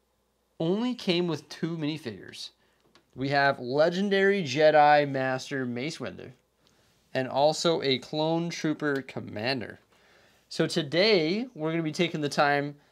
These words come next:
to add all of the figures in which we can jam into this set. So we're gonna be jamming a whole cluster of minifigures in here and just sort of have some fun with it. So let's get started.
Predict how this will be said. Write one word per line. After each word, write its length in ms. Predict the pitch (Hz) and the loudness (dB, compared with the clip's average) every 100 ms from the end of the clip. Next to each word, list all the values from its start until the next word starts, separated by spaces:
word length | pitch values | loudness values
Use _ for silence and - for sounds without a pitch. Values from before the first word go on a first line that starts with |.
| _ _ | _ _
to 360 | - 139 135 - | -6 -4 -4 -4
add 600 | 151 180 160 127 139 - _ - | 0 4 4 2 0 -4 _ -2
all 840 | 175 180 190 190 190 190 190 - | 4 6 8 8 8 8 4 2
of 540 | 160 160 156 160 147 | 4 4 4 2 0
the 80 | 139 | -6
figures 560 | 123 151 143 147 147 127 | -4 -4 -2 -2 -4 -4
in 160 | 120 | -6
which 300 | 123 135 - | -4 -6 -6
we 160 | 123 131 | -8 -8
can 200 | 127 117 | -8 -10
jam 480 | 107 127 127 131 123 | -8 -4 -2 -2 -6
into 360 | 117 120 110 | -8 -10 -10
this 200 | 101 101 | -12 -12
set. 240 | - 98 - | -10 -12 -10
So 120 | 127 | -10
we're 80 | 139 | -6
gonna 100 | 147 | -6
be 100 | 123 | -6
jamming 380 | 113 131 131 107 | -2 -2 -2 -4
a 60 | |
whole 320 | 98 151 151 - | -6 -8 -8 -8
cluster 440 | - 160 196 - | 0 2 2 2
of 80 | 156 | -2
minifigures 540 | 135 123 123 123 123 123 | -2 -4 -6 -6 -6 -6
in 100 | 120 | -4
here 240 | 127 120 - - | -4 -6 -10 -10
and 160 | 127 127 | -8 -6
just 180 | 131 127 | -6 -4
sort 140 | 117 | -4
of 80 | 113 | -2
have 160 | 110 104 | -2 -4
some 160 | 110 | -12
fun 220 | 101 92 | -8 -10
with 160 | 90 - | -10 -12
it. 160 | 90 - | -12 -8
So 120 | 127 | -4
let's 180 | 131 - | -4 -2
get 200 | 131 - | -6 -4
started. 440 | - 127 95 | 0 0 0